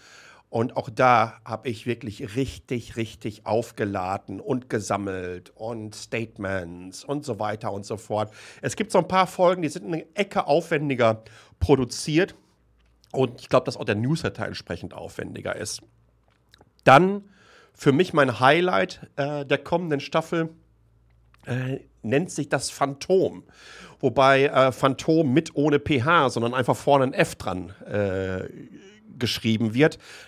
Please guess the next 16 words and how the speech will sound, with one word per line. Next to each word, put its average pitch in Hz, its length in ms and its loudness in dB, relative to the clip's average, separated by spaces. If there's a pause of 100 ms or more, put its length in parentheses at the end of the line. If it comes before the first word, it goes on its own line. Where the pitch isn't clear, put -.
Das 131 120 -4
hat 190 80 2
eine 151 100 -2
ganze 170 260 0
Menge 160 200 0
damit 139 340 0
zu 185 120 -6
tun, 185 440 -6 (400)
ähm, 147 440 -4
dass 156 200 -4
ein 185 120 -6
verrückter 220 420 -4
Fake-Account 220 640 -4
auf 156 140 -4
Twitter 240 300 -4
meinte, 160 720 -2